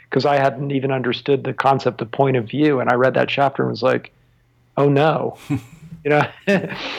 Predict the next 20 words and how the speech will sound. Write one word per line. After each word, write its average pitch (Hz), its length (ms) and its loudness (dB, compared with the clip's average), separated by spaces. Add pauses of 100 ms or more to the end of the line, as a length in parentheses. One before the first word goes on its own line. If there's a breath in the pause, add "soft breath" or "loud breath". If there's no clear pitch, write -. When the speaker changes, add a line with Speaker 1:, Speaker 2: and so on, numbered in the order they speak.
Speaker 1:
so 165 180 2
I 175 100 4
went 160 260 4
back - 380 -2
and 151 180 -4
fixed - 300 -4
it 131 80 -8
all. 113 260 -12
Speaker 2:
<laughs> - 60 -14
So - 920 0
that 127 60 2
was 123 80 2
before 123 260 0
you 123 140 2
even 110 180 0
sent 110 180 0
it 107 140 2
out 98 220 2
for 113 100 -4
query? 113 380 0